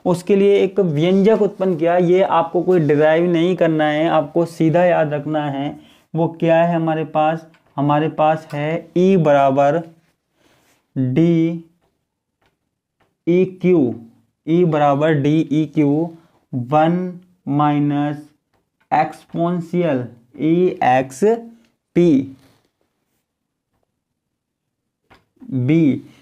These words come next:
ठीक है, अभी मैं आपको बता देता हूँ ये क्या क्या चीज़ें हैं, वह मैं आपको बता देता हूँ। बी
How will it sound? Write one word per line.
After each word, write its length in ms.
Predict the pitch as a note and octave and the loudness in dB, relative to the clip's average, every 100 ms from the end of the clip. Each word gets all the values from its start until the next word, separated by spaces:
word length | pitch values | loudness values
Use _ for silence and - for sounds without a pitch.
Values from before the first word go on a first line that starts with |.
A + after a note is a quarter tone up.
| - | -4
ठीक 140 | D#3+ G3 | 0 2
है, 280 | G3+ F#3+ - | 0 -2 -2
अभी 180 | D3 E3+ | 2 2
मैं 140 | F3+ | 2
आपको 220 | F3 F3 | 2 0
बता 240 | D#3+ D#3+ D#3+ | -2 2 0
देता 220 | D#3 E3 | 0 -2
हूँ 140 | F3 | 0
ये 100 | F3 E3+ | -2 -2
क्या 220 | D#3+ D3+ | 0 0
क्या 160 | D#3 D#3+ | 0 -2
चीज़ें 300 | E3 D#3 D#3 | 0 -2 -2
हैं, 380 | D3+ D#3 E3 _ _ _ C#3 | -4 -6 -10 _ _ _ -2
वह 120 | C#3+ | 0
मैं 140 | D#3 | 0
आपको 220 | D3+ C#3+ D3+ | -2 -2 -4
बता 260 | D3 D3 | -2 -2
देता 220 | D3 C#3 C#3+ | -2 -4 -6
हूँ। 260 | D3 D3 D#3+ - _ _ _ | -6 -6 -8 -14 _ _ _
बी 480 | C3+ C3 D#3 E3 F3 | -2 0 2 0 -2